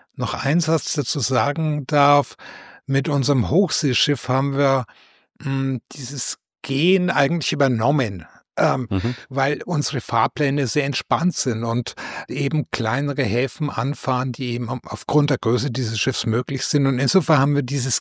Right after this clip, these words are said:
Speaker 1: Gehen der Flusskreuzfahrt übertragen auch auf die Hochsee.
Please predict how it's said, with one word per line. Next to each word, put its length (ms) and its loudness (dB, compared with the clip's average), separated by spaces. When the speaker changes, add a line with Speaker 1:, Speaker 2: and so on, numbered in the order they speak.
Speaker 1:
Gehen 400 4
der 100 2
Flusskreuzfahrt 1200 0
übertragen 680 2
auch 160 4
auf 160 0
die 140 -2
Hochsee. 480 -2